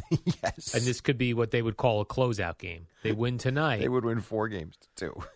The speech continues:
Speaker 2: They would win four games to two and
Speaker 1: Yes.
Speaker 2: move on to the next situation.
Speaker 1: <laughs> Yes.
Speaker 2: All right. <laughs>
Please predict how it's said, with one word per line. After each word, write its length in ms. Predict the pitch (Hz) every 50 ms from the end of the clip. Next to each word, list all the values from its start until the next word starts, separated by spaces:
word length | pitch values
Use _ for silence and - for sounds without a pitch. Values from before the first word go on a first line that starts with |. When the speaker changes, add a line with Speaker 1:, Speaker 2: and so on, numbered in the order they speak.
| _ _ _ -
Speaker 2:
They 160 | 123 117 113 107
would 140 | 110 107
win 160 | 104 110 107 101
four 240 | - 120 117 107
games 260 | 98 101 98 98 95 -
to 60 | - 110
two 220 | 98 - 131 113
and 100 | 95 85 78
Speaker 1:
Yes. 80 | 98
Speaker 2:
move 160 | 104 101 95 104
on 180 | 98 98 92
to 80 | - 104
the 140 | 92 95 95
next 480 | 101 110 123 127 127 - - - -
situation. 840 | - - 113 95 - - 101 92 90 85 82 - 120 - 87 147 - -
Speaker 1:
<laughs> 140 | 147 135 131 - -
Yes. 560 | - 113 - - - 101 - - - - 117
Speaker 2:
All 160 | 110 107 139
right. 260 | 165 143 117 123 151 - 156 - _ _ _ -
<laughs> 100 | 123